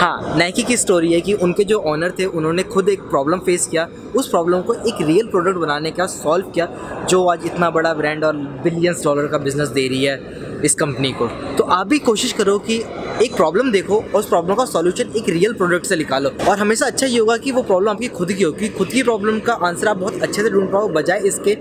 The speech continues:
किसी और का प्रॉब्लम। किसी और का प्रॉब्लम का सॉल्यूशन निकालना कुछ ऐसे हो कि अंधेरे में तीर चलाना और ये खाली भी जा सकता है। तो कोशिश यही करो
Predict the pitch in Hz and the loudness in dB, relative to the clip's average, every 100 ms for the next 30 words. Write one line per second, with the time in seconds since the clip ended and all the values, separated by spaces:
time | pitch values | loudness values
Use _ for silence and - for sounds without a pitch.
0 | - - - 269 247 277 190 196 226 190 | -6 -10 -4 -2 0 0 0 0 0 0
1 | 147 135 120 - - - 254 311 294 311 | -2 -4 -10 -12 -10 -4 0 2 2 0
2 | 285 269 277 269 294 226 226 269 254 247 | 0 0 -2 -2 0 0 0 0 0 2
3 | 247 254 277 175 196 214 240 233 247 185 | 2 0 -2 0 0 2 2 2 0 0
4 | 190 208 226 214 214 226 220 220 220 208 | 0 0 -2 -2 -2 0 2 2 0 2
5 | 196 196 - 170 190 180 143 - - 131 | 2 2 0 0 0 0 -2 -4 -8 -8
6 | 127 - - - - 214 208 220 220 202 | -8 -8 -8 -6 2 4 4 4 2 0
7 | 254 254 240 208 226 | 2 0 2 0 0